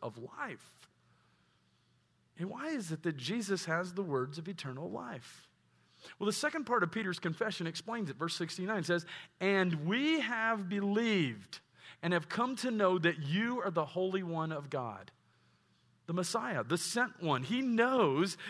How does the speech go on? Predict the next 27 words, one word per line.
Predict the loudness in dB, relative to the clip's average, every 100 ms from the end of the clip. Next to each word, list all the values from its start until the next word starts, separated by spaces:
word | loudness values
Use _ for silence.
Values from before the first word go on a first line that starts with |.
| 2
that | 4 4
Jesus | 2 2 2 0 0
has | 2 2 2 0
the |
words | 2 2 0
of | -4
eternal | -2 -2 0
life | 0 0 -2 -2
because | 0 0 2
he | 2
has | 2
believed, | 2 2 2 0 -2 -10
and | 0
he | 4
has | 4
come | 2 2 2
to | 0 0
know | 4 4
that | 4 0
Jesus | 0 0 0 -2 -4
is | -4
indeed | -2 0 0 0
the | -4
Holy | -2 -2 0
One | -4 -4 -4 -4 -6 -12 -20 -20 -20 _ -10
of | -8
God. | -6 -6 -8 -12